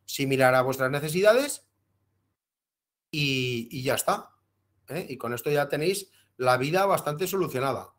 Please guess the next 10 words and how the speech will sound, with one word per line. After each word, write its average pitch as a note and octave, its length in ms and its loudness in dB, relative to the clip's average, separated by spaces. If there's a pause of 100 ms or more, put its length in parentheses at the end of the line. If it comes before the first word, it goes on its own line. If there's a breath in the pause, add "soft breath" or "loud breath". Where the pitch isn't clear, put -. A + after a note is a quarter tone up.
automatizando C3+ 1160 -2
tareas, A2 520 -10 (400)
que C3 100 -6
eso C3+ 100 -6
es C#3+ 60 -6
importante, A2+ 540 -6
el G2 80 -10
ordenador A#2 400 -2
que C#3 80 -4
trabaje F#3 600 0